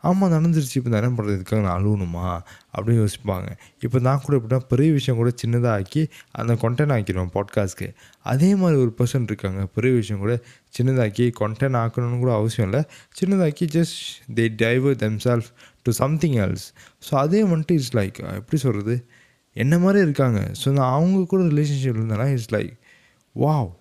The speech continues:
நான்லாம் வந்துட்டு எப்பயோ தரமா மணிரத்னம் திரும்ப பிறந்து வந்தாச்சுப்பா." அந்த மாதிரி இருந்திருக்கும் என் வாழ்க்கையில. ஏன்னா என் வாழ்க்கையில நான் ரெண்டு காதல் பண்ணேன். அது ரெண்டுத்துலேயும் வந்துட்டு என்னோட, எனக்குள்ள இருந்த அந்த மணிரத்னத்தை தொலைச்சிட்டேன்.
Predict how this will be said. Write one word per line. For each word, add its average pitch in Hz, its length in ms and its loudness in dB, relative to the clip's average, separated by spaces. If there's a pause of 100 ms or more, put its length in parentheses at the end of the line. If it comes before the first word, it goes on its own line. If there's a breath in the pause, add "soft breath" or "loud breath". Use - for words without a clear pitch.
(220)
நான்லாம் 143 320 2
வந்துட்டு 143 400 -2
எப்பயோ 165 560 0 (260)
தரமா 165 540 2 (120)
மணிரத்னம் 143 520 0
திரும்ப 139 400 0
பிறந்து 147 340 0
வந்தாச்சுப்பா." 143 580 -2 (420 loud breath)
அந்த 143 340 0
மாதிரி 139 300 0
இருந்திருக்கும் 120 480 -2
என் 95 180 -4
வாழ்க்கையில. 101 260 -2
ஏன்னா 127 320 -2
என் 135 200 0
வாழ்க்கையில 143 380 0
நான் 107 140 -2
ரெண்டு 110 440 -4 (340 soft breath)
காதல் 123 460 2
பண்ணேன். 104 360 -2
அது 110 240 -6
ரெண்டுத்துலேயும் 143 680 0
வந்துட்டு 113 140 0
என்னோட, 98 640 0
எனக்குள்ள 139 480 2
இருந்த 131 220 0
அந்த 110 120 -2
மணிரத்னத்தை 107 800 -2 (460 soft breath)
தொலைச்சிட்டேன். 123 500 -2